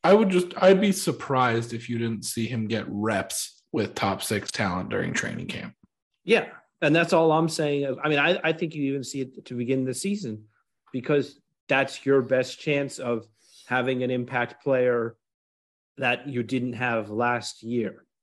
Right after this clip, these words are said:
Speaker 2: I agree. I'm not saying I disagree with you, T J, in the fact that he hasn't shown anything yet, and he looks like he's not gonna work out as a first round pick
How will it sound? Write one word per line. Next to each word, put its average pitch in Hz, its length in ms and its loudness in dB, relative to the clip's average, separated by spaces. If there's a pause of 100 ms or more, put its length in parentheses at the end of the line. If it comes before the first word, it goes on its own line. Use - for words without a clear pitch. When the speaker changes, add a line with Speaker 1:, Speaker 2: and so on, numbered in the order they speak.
(580)
Speaker 2:
I 143 120 4
agree. 151 340 2
I'm 180 160 2
not 202 160 2
saying 196 180 -2
I 165 60 -2
disagree 156 380 -4
with 156 80 0
you, 151 80 -2
T 156 180 -4
J, 147 140 -2
in 139 60 -4
the 131 80 -6
fact 127 160 -8
that 117 80 -8
he 110 60 -6
hasn't 131 300 -2
shown 135 240 -4
anything 131 340 -6
yet, 131 360 -4 (440)
and 120 200 0
he 117 140 -4
looks 120 340 -4
like 120 280 -2 (240)
he's 120 300 -6
not 127 220 -4
gonna 120 120 -2
work 117 240 -2
out 120 160 -2
as 110 140 -4
a 104 60 -12
first 117 340 -6
round 113 300 -4
pick 120 260 -2